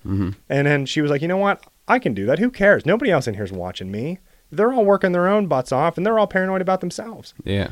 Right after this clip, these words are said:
Speaker 2: You know, and that's the thing. And that's what really means a lot to me, um, as a professional, watching people go through this stuff is, is not just watching them grow physically,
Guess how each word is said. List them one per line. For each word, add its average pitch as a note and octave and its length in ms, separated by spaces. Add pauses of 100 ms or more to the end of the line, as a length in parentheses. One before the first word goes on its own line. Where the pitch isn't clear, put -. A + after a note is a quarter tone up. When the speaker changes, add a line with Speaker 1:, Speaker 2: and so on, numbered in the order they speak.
Speaker 2:
You C#3 100
know, D3+ 100
and F3 80
that's G#3+ 160
the D3+ 80
thing. D3+ 220
And C3 80
that's G3 160
what D#3+ 120
really C#3 200
means B2+ 200
a A#2 60
lot A2+ 240
to A2+ 80
me, A#2+ 440 (320)
um, G2+ 280
as A#2 280
a A2 40
professional, A2 540
watching A2 340
people A2 200
go G#2 100
through G2+ 180
this F2+ 140
stuff - 280
is, G#2+ 180 (400)
is B2+ 100
not F3 220
just D#3+ 160
watching B2 360
them G#2+ 120
grow G#2+ 500
physically, A2+ 720